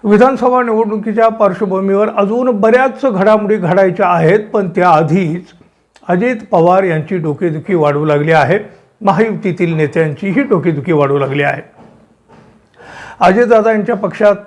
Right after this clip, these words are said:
अठरा मतदारसंघ असे आहेत की तिथं आत्ताच बंडखोरीचं निशाण फडकणार हे देखील स्पष्ट झालं आहे, समोरही आलं आहे आणि तशी बंडखोरांची तयारीही सुरू आहे.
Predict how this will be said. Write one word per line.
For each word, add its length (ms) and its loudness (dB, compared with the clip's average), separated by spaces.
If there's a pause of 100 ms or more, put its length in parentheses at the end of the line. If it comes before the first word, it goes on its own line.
(400)
अठरा 380 0 (120)
मतदारसंघ 720 -2
असे 260 0
आहेत 380 4 (140)
की 80 -6
तिथं 640 0
आत्ताच 680 -2
बंडखोरीचं 800 -2
निशाण 320 0 (140)
फडकणार 580 2 (140)
हे 100 6
देखील 340 -2
स्पष्ट 380 -4
झालं 280 0
आहे, 220 2 (140)
समोरही 360 2
आलं 240 2
आहे 200 2
आणि 220 -2 (100)
तशी 140 -4
बंडखोरांची 760 -2 (440)
तयारीही 500 2
सुरू 220 -2
आहे. 260 0